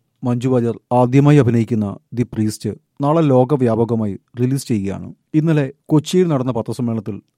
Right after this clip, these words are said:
മമ്മൂട്ടിക്കും ദി പ്രീസ്റ്റിന്റെ അണിയറ പ്രവർത്തകർക്കുമൊപ്പം മഞ്ജു വാര്യരും പങ്കെടുത്തിരുന്നു. പത്രസമ്മേളനത്തിന് ശേഷം തൃശൂരിലേക്ക് പോയ മഞ്ജു വാര്യർ വൈകിട്ട് അമ്മ ഗിരിജ മാധവന്റെ കഥകളി അരങ്ങേറ്റ ചടങ്ങിൽ പങ്കെടുത്തു.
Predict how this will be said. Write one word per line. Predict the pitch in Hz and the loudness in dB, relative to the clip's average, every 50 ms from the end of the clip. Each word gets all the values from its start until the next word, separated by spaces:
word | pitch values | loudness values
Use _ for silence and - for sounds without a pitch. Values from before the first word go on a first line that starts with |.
| _ _ - | _ _ -4
മമ്മൂട്ടിക്കും | 127 127 123 123 123 113 135 120 107 113 104 107 - _ _ _ _ _ | -2 0 0 0 -2 -2 -2 -4 -4 -6 -6 -8 -12 _ _ _ _ _
ദി | - 139 | -6 -6
പ്രീസ്റ്റിന്റെ | 135 - - 135 135 135 - - 147 139 139 135 131 - _ _ _ _ _ - | -6 -4 -4 -4 -4 -4 -4 -6 -4 -2 -2 -4 -4 -8 _ _ _ _ _ -6
അണിയറ | 120 120 127 135 139 143 | -4 -2 -2 -2 -2 -4
പ്രവർത്തകർക്കുമൊപ്പം | 147 - 139 131 120 135 127 120 117 131 117 95 117 110 95 92 - _ _ 143 | -4 -4 -4 -4 -4 -4 -6 -4 -4 -4 -4 -4 -4 -6 -8 -8 -12 _ _ 0
മഞ്ജു | 135 131 139 135 147 165 | 2 2 2 2 2 4
വാര്യരും | 147 127 110 117 107 104 95 95 - _ _ _ | 4 4 2 0 -2 -4 -6 -8 -12 _ _ _
പങ്കെടുത്തിരുന്നു. | - 123 120 117 120 117 104 120 107 92 87 92 92 - _ | -4 -2 0 0 0 -2 -2 -4 -6 -6 -8 -10 -12 -4 _
പത്രസമ്മേളനത്തിന് | 160 156 156 180 170 156 180 180 180 180 180 170 185 170 | 0 0 0 -2 -4 -2 -2 0 -2 -2 -2 -2 -4 -4
ശേഷം | 143 143 131 - 127 113 - - _ _ _ _ | -4 -4 -4 -6 -8 -8 -10 -14 _ _ _ _
തൃശൂരിലേക്ക് | - 131 127 - - 147 143 147 147 143 147 | -8 -6 -6 -2 -2 -2 0 0 -2 -2 -2
പോയ | 123 123 117 120 | -2 -2 -2 0
മഞ്ജു | 113 110 101 101 107 120 | -2 -4 -6 -6 -6 -4
വാര്യർ | 117 113 104 98 98 95 - _ _ _ _ _ _ _ | -2 -2 -2 -4 -6 -10 -12 _ _ _ _ _ _ _
വൈകിട്ട് | - 117 120 117 117 117 - 123 107 - - _ - | -4 -2 0 0 -2 -2 -2 -4 -4 -4 -6 _ -2
അമ്മ | 143 139 147 151 143 | -2 0 2 0 0
ഗിരിജ | 131 113 123 123 127 117 143 | 0 -2 -4 -4 0 0 0
മാധവന്റെ | 143 143 135 131 127 127 123 117 113 - - | 2 2 0 0 0 -2 -2 -2 -4 -6 -6
കഥകളി | 117 107 101 120 120 123 123 120 120 - _ _ _ _ _ - | -6 -4 -2 -2 -2 -2 -2 -2 -4 -8 _ _ _ _ _ -8
അരങ്ങേറ്റ | 117 117 117 120 123 123 123 127 | -6 -6 -4 -4 -4 -4 -6 -6
ചടങ്ങിൽ | - 120 104 107 107 101 95 - _ _ _ _ | -6 -6 -6 -6 -6 -8 -10 -14 _ _ _ _
പങ്കെടുത്തു. | - 104 104 104 101 95 - 95 | -4 -2 0 0 -2 -2 -4 -10